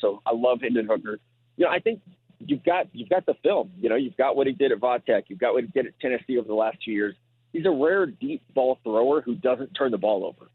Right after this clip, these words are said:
which I love about his game. Like, he can layer it over the top, and he's, but he's risk averse, and he has a great feeling for where to put the football. I know he's older. He just turned twenty-five in January. I get that, but,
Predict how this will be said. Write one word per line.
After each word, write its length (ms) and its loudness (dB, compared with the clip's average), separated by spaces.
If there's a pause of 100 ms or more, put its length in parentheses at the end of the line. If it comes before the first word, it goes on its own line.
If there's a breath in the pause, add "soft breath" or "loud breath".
which 140 0
I 140 2
love 460 2
about 280 -6
his 240 -6
game. 260 -4
Like, 200 -8
he 120 2
can 200 -2 (260)
layer 320 4
it 80 2
over 140 0
the 160 -6
top, 260 -4 (140)
and 100 -4
he's, 140 -6 (160)
but 80 0
he's 140 -4 (360)
risk 280 -2 (100)
averse, 420 -2 (400)
and 100 0
he 100 0
has 260 0
a 80 -2
great 420 -2
feeling 260 2
for 120 -4
where 120 2
to 60 0
put 200 -4
the 140 0
football. 460 2 (300)
I 40 -2
know 200 2
he's 100 2 (100)
older. 340 2
He 120 -14
just 180 -14
turned 220 -6
twenty-five 600 -2 (100)
in 160 -16
January. 680 -2 (340)
I 40 -2
get 260 0
that, 400 0
but, 180 -2